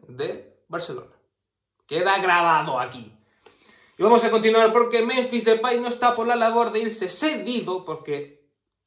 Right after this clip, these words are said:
la Real Sociedad lo quiere cedido a la Real Sociedad. El interés del club vasco, desvelado por el desmarque, no ha sido bien acogido por el jugador, que no contempla la opción de continuar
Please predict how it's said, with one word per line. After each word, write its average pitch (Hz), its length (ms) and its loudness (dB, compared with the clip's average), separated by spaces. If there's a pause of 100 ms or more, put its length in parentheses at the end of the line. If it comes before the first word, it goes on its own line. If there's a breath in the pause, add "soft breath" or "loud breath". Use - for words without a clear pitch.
la 139 220 -6
Real 165 140 -6
Sociedad 160 320 -6
lo 156 100 -4
quiere 160 220 -8
cedido 233 480 -6
a 196 80 -6
la 208 140 2
Real 208 180 -2
Sociedad. 175 420 -2
El 214 60 -2
interés 196 320 -2
del 170 160 -8
club 147 240 -8
vasco, 214 540 0 (400 loud breath)
desvelado 214 580 4
por 226 140 4
el 185 240 2
desmarque, 196 640 -2
no 220 260 2
ha 240 120 0
sido 220 320 -2
bien 254 460 -8
acogido 233 720 -2
por 247 180 0
el 220 140 2
jugador, 240 640 -2
que 226 180 -8
no 233 260 -2
contempla 214 540 -2
la 196 140 -4
opción 190 260 -6
de 185 80 -4
continuar 185 600 -6